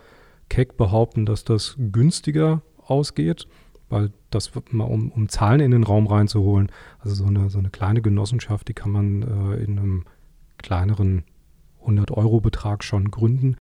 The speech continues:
Der eigentliche Kostenpunkt ist im Prinzip die, die Einbindung eines genossenschaftlichen Prüfungsverbands, weil die haben die Aufgabe, sich anzuschauen, ob den Geschäftszweck, die Satzung, die ich formuliert habe, ob die quasi gesetzeskonform ist,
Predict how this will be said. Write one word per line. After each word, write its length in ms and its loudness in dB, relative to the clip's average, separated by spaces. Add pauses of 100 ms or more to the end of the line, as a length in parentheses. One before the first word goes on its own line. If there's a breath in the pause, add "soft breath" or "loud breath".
(100)
Der 120 -2
eigentliche 320 2
Kostenpunkt 720 -2 (420 loud breath)
ist 160 -4
im 120 0
Prinzip 720 -2
die, 360 -2
die 140 0
Einbindung 640 2
eines 580 -2 (100)
genossenschaftlichen 880 -2
Prüfungsverbands, 960 0 (420 loud breath)
weil 200 -2
die 160 0
haben 120 2
die 120 -2
Aufgabe, 560 -2
sich 200 -6
anzuschauen, 560 -2
ob 220 -8
den 320 0 (360 soft breath)
Geschäftszweck, 720 -4
die 100 -2
Satzung, 500 -2
die 80 -6
ich 100 -8
formuliert 500 -2
habe, 140 -6
ob 140 -10
die 80 -6
quasi 320 -4
gesetzeskonform 920 -2
ist, 200 -2